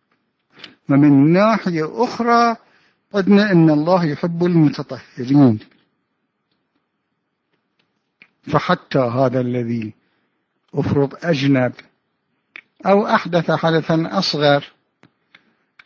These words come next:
ولا يملك ماء حتى يتوضأ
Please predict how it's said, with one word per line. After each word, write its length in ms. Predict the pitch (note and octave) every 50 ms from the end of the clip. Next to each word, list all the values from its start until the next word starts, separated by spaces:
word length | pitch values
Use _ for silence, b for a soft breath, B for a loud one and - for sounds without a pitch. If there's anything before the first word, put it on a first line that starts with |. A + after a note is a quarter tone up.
| _ _ _ _ _ _ _ -
ولا 360 | D#3 D3+ F3 F3+ F#3 F3+ E3+ D3+
يملك 520 | C#3+ D3 C3+ C3+ C3+ C3 C3 B2+ - -
ماء 420 | C3+ C3+ C3+ C3+ C#3 D3 C#3+ C3
حتى 420 | B2 - - C3+ - - C#3 C3 B2+
يتوضأ 680 | B2+ B2 - C3 B2+ B2+ C3 B2+ B2+ B2+ B2+ B2